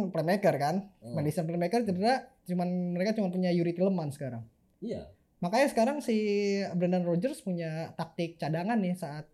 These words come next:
Speaker 1: Ben Chilwell nggak ada, Maddison nggak ada. Ditambah si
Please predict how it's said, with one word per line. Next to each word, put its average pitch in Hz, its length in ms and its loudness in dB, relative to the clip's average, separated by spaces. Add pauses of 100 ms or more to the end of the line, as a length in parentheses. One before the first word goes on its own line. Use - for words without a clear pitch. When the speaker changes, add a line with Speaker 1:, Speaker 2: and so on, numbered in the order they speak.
(120)
Speaker 1:
Ben 156 240 -2
Chilwell 156 320 -4
nggak 147 160 -6
ada, 185 140 2 (160)
Maddison 156 340 -4
nggak 147 240 -4
ada. 196 240 -2 (400)
Ditambah 196 460 8
si 208 180 4